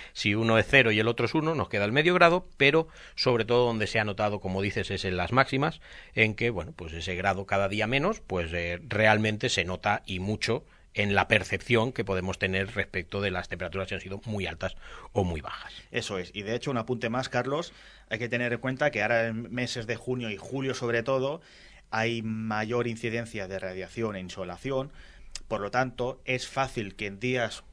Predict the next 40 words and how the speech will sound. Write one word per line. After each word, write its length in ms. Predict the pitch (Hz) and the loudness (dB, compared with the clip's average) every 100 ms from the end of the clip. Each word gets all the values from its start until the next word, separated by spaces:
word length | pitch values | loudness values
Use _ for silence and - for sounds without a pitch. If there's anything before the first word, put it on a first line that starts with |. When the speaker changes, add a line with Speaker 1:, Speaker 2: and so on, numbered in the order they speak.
| - | -16
Speaker 2:
muy 880 | 117 110 110 113 127 127 127 127 123 | -6 -4 -2 -2 -2 0 0 0 -2
serenos, 680 | - 131 135 135 123 156 - | 0 2 4 4 0 -4 -6
muy 160 | 113 123 | -4 0
soleados, 580 | 127 127 135 127 151 - - - - | 2 2 2 0 -4 -10 -18 -20 -14
la 200 | 104 101 | -6 -6
temperatura 540 | 104 95 98 98 113 117 | -6 -6 -4 -4 -4 -4
suba 300 | - 127 127 | -2 -2 -2
con 180 | 120 | -6
facilidad. 560 | 110 110 - 101 131 - - | -4 -6 -6 -4 -2 -4 -6
Eso 180 | 123 | -6
no 80 | 147 | -4
significa 480 | 127 147 113 180 180 | -4 -4 0 0 0
que 140 | 117 | -4
tengamos 420 | 110 107 107 107 113 | -6 -6 -6 -6 -8
una 100 | 107 | -8
entrada 420 | 104 110 104 98 | -4 -4 -4 -6
cálida, 500 | - 120 110 104 101 | -6 -4 -2 -4 -6
una 160 | 107 | -6
masa 260 | 104 104 113 | -6 -6 -6
de 80 | 107 | -4
aire 220 | 104 101 | -6 -6
cálido. 340 | 98 95 90 | -6 -6 -6
No, 240 | 92 127 107 | -4 -4 -4
es 120 | 110 | -6
simplemente 480 | - 123 127 135 147 | -6 -4 -4 0 -2
porque 280 | 131 113 131 | -2 -4 -2
es 140 | 120 | -2
la 100 | 123 | -2
época 300 | 123 - 85 | -4 -6 -12
que 100 | 95 | -10
toca, 440 | - 160 156 180 226 - - | -4 -2 -2 -4 -6 -18 -8
que 140 | 110 | -6
por 160 | 113 101 | -4 -6
la 120 | 98 | -6
situación 420 | 92 104 123 131 | -8 -10 -6 -4
del 100 | 139 | -4
sol, 320 | - 175 190 - - _ _ | -2 -2 -2 -6 -20 _ _
los 160 | 107 92 | -12 -6
días 140 | 120 | -2
soleados, 480 | 139 147 156 175 175 | 0 2 2 0 -4